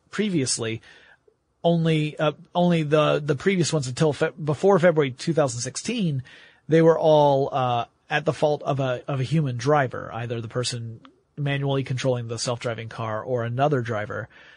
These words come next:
So same thing is true if you're in an autonomous vehicle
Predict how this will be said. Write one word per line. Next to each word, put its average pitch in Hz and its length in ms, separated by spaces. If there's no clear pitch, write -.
So 170 600
same 208 280
thing 190 140
is 160 100
true 165 320
if 139 140
you're 156 160
in 151 100
an 135 140
autonomous 147 540
vehicle 127 520